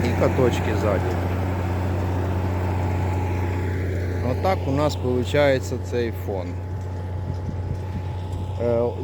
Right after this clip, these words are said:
осінню орали, тут було сухо, грудка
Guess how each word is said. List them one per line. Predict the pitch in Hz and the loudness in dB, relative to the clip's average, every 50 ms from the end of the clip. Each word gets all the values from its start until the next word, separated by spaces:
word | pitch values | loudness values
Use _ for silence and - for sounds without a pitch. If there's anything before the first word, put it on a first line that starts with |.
| 135 - - - - | -6 -6 -8 -6 -2
осінню | 160 180 185 175 - 165 156 151 151 147 | 2 4 4 4 2 0 0 0 2 2
орали, | 147 151 147 147 143 135 131 127 120 | 2 4 6 6 6 6 4 2 2
тут | - 139 139 120 | 0 -2 -4 -2
було | 113 131 135 131 135 127 120 113 101 - - - - - - - - - - | 0 0 2 4 4 4 2 2 0 -4 -10 -10 -10 -10 -10 -10 -10 -10 -10
сухо, | - - - 202 226 220 - - 196 190 180 - - - - 113 110 | -8 -2 0 0 0 0 2 0 0 0 0 -2 -6 -8 -8 -2 -2
грудка | 131 151 196 220 - - - - 185 180 175 | 0 2 2 0 -2 -2 0 0 2 2 0